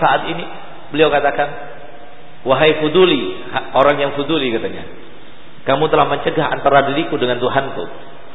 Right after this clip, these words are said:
Ketahuilah bahwasanya seumpama Allah Subhanahu wa taala membelah-belah diriku,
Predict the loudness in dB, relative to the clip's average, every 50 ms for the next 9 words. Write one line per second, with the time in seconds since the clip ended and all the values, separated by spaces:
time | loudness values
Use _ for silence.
0 | -12 -12 -12 -12 -12 -12 -12 -12 -2 0 2 4 4 4 4 4 4 4 4 4
1 | 2 2 -2 -6 -8 -10 -10 -10 -12 -12 -12 -12 -12 -12 -12 -12 -12 -12 -12 -12
2 | -2 4 6 8 8 8 8 8 6 4 4 2 2 2 0 0 2 2 0 0
3 | 0 -2 -6 0 4 6 8 8 8 6 4 4 4 4 6 4 4 2 4 6
4 | 4 4 4 2 2 2 2 2 4 4 6 6 6 6 6 4 4 2 0 -4
5 | -8 -8 -10 -10 -12 -12 -12 -12 -12 -12 -12 -12 -12 -12 -4 2 2 2 4 4
6 | 2 2 6 6 6 6 4 2 -2 -4 -2 2 4 6 6 6 6 4 2 0
7 | 0 0 0 0 -2 -2 -4 -4 -6 -6 -8 -10